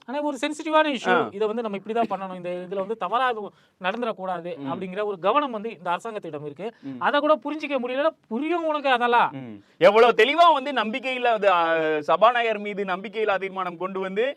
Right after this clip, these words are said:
Speaker 1: ஆ.
Speaker 2: ஓ பி எஸ்-ஐயும் செங்கோட்டையனையும், ஆ, கைவசம்
Speaker 1: இது
Speaker 2: வச்சுக்க தெரியுது.
Speaker 1: ஆமா.
Speaker 2: ஆ?
Speaker 1: ஆமா, செங்கோட்டையன் பயந்து போயிட்டு இருக்காரு. நேத்து
Speaker 2: ம்.
Speaker 1: பாத்தீங்கல்ல சட்டமன்றத்துல,
Speaker 2: ம்.
Speaker 1: ஓ பி எஸ் விட்டு ஒரு, ஒரு கிலோமீட்டர் தூரத்துல போய் உட்கார்ந்துருக்காரு.
Speaker 2: ம்.
Speaker 1: ஓ பி எஸ்க்கு பக்கத்துல உட்கார வேண்டியவரு,
Speaker 2: ம்.
Speaker 1: ஒரு கிலோமீட்டர் தூரத்துல போய் உட்கார்ந்துட்டு இருக்காரு.
Speaker 2: ம்.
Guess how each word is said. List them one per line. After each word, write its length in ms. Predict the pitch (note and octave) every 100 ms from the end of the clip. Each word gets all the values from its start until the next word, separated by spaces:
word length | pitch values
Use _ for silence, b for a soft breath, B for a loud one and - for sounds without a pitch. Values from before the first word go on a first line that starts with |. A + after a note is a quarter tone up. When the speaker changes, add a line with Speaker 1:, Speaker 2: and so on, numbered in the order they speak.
| F#3+
Speaker 1:
ஆ. 140 | F3
Speaker 2:
ஓ 180 | E3 A#3
பி 160 | A#3+ A#3+
எஸ்-ஐயும் 360 | G#3+ A3+ A#3
செங்கோட்டையனையும், 880 | A3 G#3 A#3 A3+ G#3+ G#3+ A#3+ B3+ G#3
ஆ, 260 | G3 F3+ F3
கைவசம் 260 | E3+ G#3 A3
Speaker 1:
இது 120 | G3+
Speaker 2:
வச்சுக்க 380 | F3+ E3+ D#3 D3
தெரியுது. 380 | D3+ - C3+ - _
Speaker 1:
ஆமா. 40 | D#3+
Speaker 2:
ஆ? 160 | A#3+ B3 D#3+
Speaker 1:
ஆமா, 180 | D#3 C3+ G#3
செங்கோட்டையன் 320 | B3+ B3 A#3
பயந்து 280 | F#3 B3 C#4
போயிட்டு 200 | G3+ C#3+
இருக்காரு. 240 | C3+ B2 -
நேத்து 160 | D#3 D#3
Speaker 2:
ம். 100 | G#3+
Speaker 1:
பாத்தீங்கல்ல 300 | B3+ A3 F#3+ D#3
சட்டமன்றத்துல, 580 | E3 F3 D3+ D3+ D#3+
Speaker 2:
ம். 180 | C3 A#2 A2+ _
Speaker 1:
ஓ 120 | A3
பி 100 | C4+
எஸ் 80 | A#3+
விட்டு 200 | A#3 D4
ஒரு, 300 | C4+ G#3+ D#3+
ஒரு 120 | A3+
கிலோமீட்டர் 360 | C4 C#4 C4+ G#3+
தூரத்துல 260 | A3 A3+
போய் 160 | G3 F#3+
உட்கார்ந்துருக்காரு. 580 | F3 E3 F3 D3+ C#3 C3
Speaker 2:
ம். 180 | B3+ A#3+
Speaker 1:
ஓ 120 | C#4
பி 160 | D4+
எஸ்க்கு 160 | B3 B3 G#3+
பக்கத்துல 200 | C4+ C#4
உட்கார 300 | G#3+ G#3+ G3+
வேண்டியவரு, 580 | F3+ D3+ C#3 G#3+ C4+
Speaker 2:
ம். 60 | C#3 B2 -
Speaker 1:
ஒரு 220 | B3 C#4+
கிலோமீட்டர் 360 | C#4+ D#4+ C4 G#3+
தூரத்துல 340 | B3+ A#3+ A3
போய் 140 | A3
உட்கார்ந்துட்டு 460 | G3 F#3+ G3 F3 D#3
இருக்காரு. 280 | C#3+ C3+ C3+
Speaker 2:
ம். 340 | C3+ A#2+ G#2